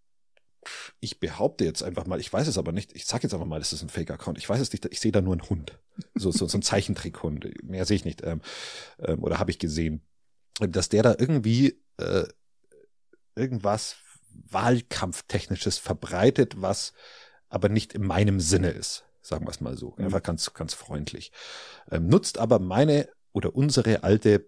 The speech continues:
Speaker 1: äh, Homepage dafür, die wir schon seit vier Jahren immer haben. Und jetzt wurde mir zugespielt
Speaker 2: Fünf Jahre.
Speaker 1: oder fünf Jahre, äh,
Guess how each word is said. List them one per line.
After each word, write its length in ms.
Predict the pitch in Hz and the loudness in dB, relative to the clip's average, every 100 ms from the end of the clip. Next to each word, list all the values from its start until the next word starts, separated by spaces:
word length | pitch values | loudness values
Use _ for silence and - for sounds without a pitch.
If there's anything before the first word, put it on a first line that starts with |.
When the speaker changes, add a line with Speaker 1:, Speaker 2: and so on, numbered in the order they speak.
| - | -4
Speaker 1:
äh, 180 | 92 87 | -2 0
Homepage 340 | 98 101 110 | 2 2 2
dafür, 220 | - - 101 | 2 2 2
die 120 | 85 | 2
wir 100 | 95 | 0
schon 160 | - | 0
seit 120 | 82 76 | -4 -4
vier 200 | - 82 | -2 0
Jahren 220 | 76 78 | 0 0
immer 200 | 80 85 | -4 2
haben. 200 | 113 147 | 2 4
Und 80 | 110 | 2
jetzt 180 | - | 2
wurde 160 | 107 113 | 4 4
mir 140 | 107 | 4
zugespielt 380 | 180 120 110 - | 2 -2 -8 -4
Speaker 2:
Fünf 220 | - 113 | -2 -2
Jahre. 220 | 92 78 78 _ _ | -4 -6 -10 _ _
Speaker 1:
oder 160 | - 82 | -8 -6
fünf 220 | 98 82 | -6 -6
Jahre, 200 | 52 50 | -4 -4
äh, 340 | 87 90 50 | -4 -6 -8